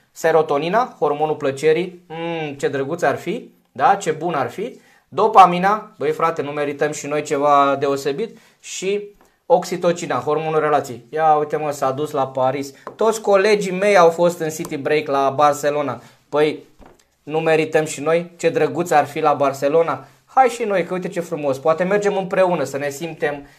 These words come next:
bine, nu-i așa? Deci, în cazul unui spender,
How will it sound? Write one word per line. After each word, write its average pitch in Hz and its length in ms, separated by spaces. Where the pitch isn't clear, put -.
bine, 123 380
nu-i 123 160
așa? 156 400
Deci, 170 260
în 156 100
cazul 214 340
unui 175 200
spender, 202 600